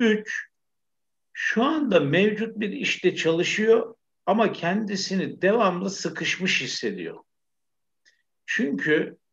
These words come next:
orada problemler üzerine değil, sadece paranın hesabını yaparak çalışılıyor.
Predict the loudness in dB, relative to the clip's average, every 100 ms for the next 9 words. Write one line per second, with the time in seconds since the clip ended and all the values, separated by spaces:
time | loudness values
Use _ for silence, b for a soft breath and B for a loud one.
0 | _ _ _ -2 2 4 4 4 0 2
1 | 4 6 6 2 4 4 4 4 6 6
2 | 4 0 -2 0 0 0 -6 _ _ _
3 | _ _ _ _ _ _ _ _ _ _
4 | _ _ _ _ _ _ _ _ _ _
5 | _ _ _ _ _ _ _ _ _ _
6 | _ _ _ _ -8 -2 0 0 0 0
7 | 2 2 4 4 4 4 4 4 4 2
8 | 2 4 4 4 2 0 0 0 -2 -2
9 | -4 -8